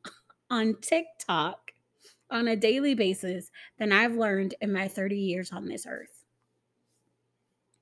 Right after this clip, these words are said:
Then when I got adopted, my parents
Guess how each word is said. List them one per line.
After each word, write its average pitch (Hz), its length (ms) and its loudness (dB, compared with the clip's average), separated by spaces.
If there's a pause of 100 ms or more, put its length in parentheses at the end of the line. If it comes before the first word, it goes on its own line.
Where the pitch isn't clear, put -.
(800)
Then 233 200 4
when 214 120 2
I 226 160 4
got 262 460 4
adopted, 226 640 -2
my 214 120 -4
parents - 840 -6